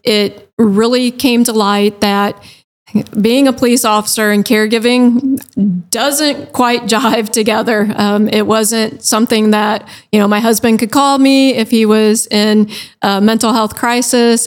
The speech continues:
And there were times that I, I wanted to leave immediately, but being on, I, I mean, I can remember one specific insta-, incident. I mean, I was on a murder scene. I,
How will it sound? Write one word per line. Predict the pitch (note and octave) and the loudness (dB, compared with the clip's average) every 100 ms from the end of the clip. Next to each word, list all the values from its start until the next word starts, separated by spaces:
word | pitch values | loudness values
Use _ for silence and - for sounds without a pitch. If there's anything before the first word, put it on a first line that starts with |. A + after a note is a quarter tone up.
| - | -4
And | G3+ G3+ G#3 G3+ - _ | -2 0 0 0 -4 _
there | G3 G#3+ G#3 | 0 0 0
were | G#3+ | -2
times | A3 G#3 G#3+ A#3+ A#3 | -2 -2 0 0 0
that | G#3+ G#3 - - - _ - | -2 -6 -12 -20 -20 _ -10
I, | - - - | -10 -10 -6
I | G#3 | -4
wanted | G#3+ A#3+ F4+ A#3 | 0 0 2 0
to | |
leave | G#3+ A#3+ A#3+ A3 | 2 2 2 2
immediately, | G#3 B3+ D#4 A3 G3 G3+ A3 - _ _ A3 | 4 4 2 0 0 0 0 -6 _ _ -2
but | G3+ G#3+ G#3 A3+ | 0 0 -2 -2
being | A#3 A#3+ A#3+ A3+ | 0 2 2 0
on, | G#3+ G#3+ G#3 | 0 -2 -2
I, | G3+ - | -4 -4
I | F#3+ | -4
mean, | G3 F#3+ | -2 -4
I | - F#3+ | -6 -4
can | G3+ | -2
remember | G3 G3+ B3 G3+ G3+ G3 - _ - | 0 0 0 0 -2 -6 -10 _ -4
one | G3 G3+ G3+ G3+ G3 - _ _ _ _ - - _ _ - | 0 0 0 -2 -2 -6 _ _ _ _ -16 -16 _ _ -10
specific | - G#3 F3+ D4 - A#3+ | -6 -4 -2 -2 -2 -2
insta-, | G#3+ G3+ G#3+ G#3 - | 0 0 -2 -6 -2
incident. | B3 C#4+ A3 G#3 A3 - - - - | -2 0 0 0 -2 -6 -16 -14 -2
I | |
mean, | A#3 C4 | 2 2
I | |
was | C#4 | 0
on | C#4 D4+ | 2 4
a | |
murder | A#3+ D4+ C#4+ G3+ | 4 2 0 -2
scene. | - E3+ D3 F#3 - - - _ - | -4 -4 -2 -4 -6 -18 -20 _ -6
I, | G#3+ | -6